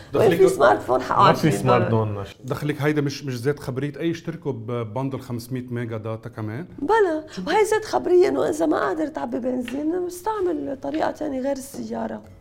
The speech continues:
Speaker 3: هلا
Speaker 2: ما البلد صار للإليت.
Speaker 3: في نقطة أساسية بتصور، يعني، آه، حكينا شوي حواليها، بس حابب فوت فيها،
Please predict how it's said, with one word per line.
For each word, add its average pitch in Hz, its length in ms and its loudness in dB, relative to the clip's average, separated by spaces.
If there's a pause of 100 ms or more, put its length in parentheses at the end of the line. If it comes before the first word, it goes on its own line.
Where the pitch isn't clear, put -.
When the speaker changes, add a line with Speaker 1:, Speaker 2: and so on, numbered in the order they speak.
(480)
Speaker 3:
هلا 120 100 0
Speaker 2:
ما 247 60 4
البلد 247 380 6
صار - 180 4
للإليت. 220 680 -2 (420)
Speaker 3:
في - 280 0
نقطة 180 320 2
أساسية 135 520 0
بتصور، 113 540 2
يعني، 101 240 -2
آه، 101 500 -4
حكينا 139 360 -4
شوي 123 240 0
حواليها، 110 440 2
بس 98 160 -4
حابب 117 220 -2
فوت 101 200 -10
فيها، 110 300 -4